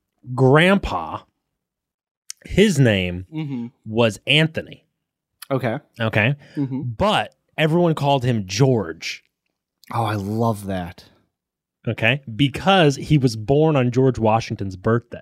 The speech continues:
Speaker 2: Oh my God, I love that even more.
Speaker 1: So, uh, for my entire life, I never actually even knew my grandpa's name was Anthony.
Speaker 2: Oh my God, that's amazing.
Speaker 1: And his name was George. Well,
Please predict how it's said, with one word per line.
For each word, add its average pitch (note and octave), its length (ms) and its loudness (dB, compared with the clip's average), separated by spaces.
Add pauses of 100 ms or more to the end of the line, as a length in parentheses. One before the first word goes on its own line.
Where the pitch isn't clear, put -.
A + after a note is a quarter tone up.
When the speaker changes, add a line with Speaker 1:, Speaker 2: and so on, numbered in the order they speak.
(140)
Speaker 2:
Oh G3+ 120 4
my D#3+ 180 2
God, D3+ 240 2
I C3 100 0
love C#3 200 0
that C#3 120 2
even B2 240 -2
more. A#2+ 500 2 (520)
Speaker 1:
So, D3 480 0 (720)
uh, D#3+ 140 2
for F#3+ 260 0
my E3+ 180 4
entire F#3 420 2
life, D#3+ 360 2 (120)
I C#3+ 220 4
never D3 300 4
actually B2+ 400 0
even A2+ 220 0
knew C#3 220 2
my E2+ 120 -8
grandpa's F#2 380 -8
name F2 140 -8
was E2 100 -14
Anthony. - 440 -8 (120)
Speaker 2:
Oh B2 360 0
my C3 260 4
God, B2 220 0
that's A#2 220 -2
amazing. G#2+ 640 -2 (480)
Speaker 1:
And A2 120 2
his G2+ 140 0
name G#2+ 200 4
was F2 140 -4
George. F2 760 -6
Well, A2 320 2